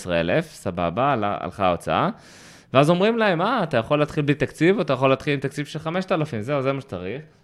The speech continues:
הם באים עם תקציב של חמשת אלפים, בסדר? שורפים אותו. או שהם מתקמצנים על דברים חשובים, אחי, וזה מה שמפיל אותם, אתה מבין? העורך דין פתאום עולה, שש. הוא לא ישים שש.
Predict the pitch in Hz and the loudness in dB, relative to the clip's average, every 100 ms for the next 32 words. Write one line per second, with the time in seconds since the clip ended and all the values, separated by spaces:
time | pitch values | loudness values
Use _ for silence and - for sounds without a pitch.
0 | _ - 147 190 202 190 185 175 170 156 | _ -12 -2 0 -2 -4 -8 -8 -8 -8
1 | 160 156 143 123 117 151 156 151 127 - | -6 -6 -6 -8 -4 -4 -2 -6 -8 -4
2 | 170 156 95 87 _ _ _ _ _ _ | -4 -4 -8 -10 _ _ _ _ _ _
3 | - 143 165 143 - 117 - 120 139 120 | -6 -2 -2 -2 -2 -2 0 2 2 2
4 | 110 127 123 107 101 120 110 95 85 85 | 2 0 0 -2 2 2 2 -2 -8 -8
5 | 95 92 120 127 - 104 - 147 139 90 | -8 -6 -6 -6 -8 -8 -2 0 0 -4
6 | 82 98 _ 82 98 143 143 - 76 - | -8 -12 _ -6 -2 -2 -2 -12 -18 -6
7 | 104 139 151 123 156 151 127 139 123 143 | 0 2 2 2 0 0 -2 0 2 2
8 | 165 170 - _ _ _ - 120 98 - | 0 -2 -12 _ _ _ -8 -6 -6 -8
9 | - _ 120 175 330 349 - 190 - | -20 _ 2 4 4 4 8 6 4